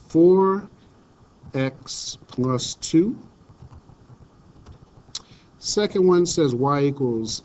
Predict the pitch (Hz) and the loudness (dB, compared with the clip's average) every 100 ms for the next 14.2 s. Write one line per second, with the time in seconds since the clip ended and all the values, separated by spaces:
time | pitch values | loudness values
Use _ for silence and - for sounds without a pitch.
0 | 139 180 - - - - 175 180 110 107 | -10 -10 -10 -12 -12 -6 -2 -2 -2 -4
1 | 127 160 196 - - - _ - - - | -4 -4 -8 -14 -20 -20 _ -20 -20 -16
2 | - 110 123 156 170 - - - - - | -6 -2 0 0 -2 -8 -10 -14 -20 -20
3 | - 147 139 - - - - - - _ | -8 -6 -8 -12 -14 -12 -12 -16 -20 _
4 | - - - - - - - - - - | -20 -20 -20 -20 -20 -20 -20 -20 -20 -20
5 | - - - - 110 120 123 123 123 - | -20 -20 -16 -4 0 2 4 4 4 0
6 | - - - - - - - - - - | -6 -8 -12 -16 -20 -20 -20 -20 -20 -20
7 | - - _ - - - 175 156 101 - | -20 -20 _ -20 -20 -10 -2 -2 -2 -12
8 | - - - - - - - 127 110 101 | -16 -16 -20 -20 -20 -20 -18 -10 -10 -8
9 | 120 120 131 151 - - - - - - | -6 -6 -6 -10 -16 -20 -20 -20 -20 -20
10 | - - 143 151 123 123 - - - - | -20 -2 2 4 2 -4 -12 -20 -16 -2
11 | 131 160 240 202 175 170 139 135 165 175 | 4 4 4 2 0 2 0 2 4 4
12 | 170 147 - 147 139 123 127 131 127 127 | 2 0 2 2 2 -2 0 0 2 0
13 | 131 - 135 127 123 127 135 131 131 123 | -2 -2 -2 0 -2 0 2 4 2 0
14 | 131 123 | -4 -6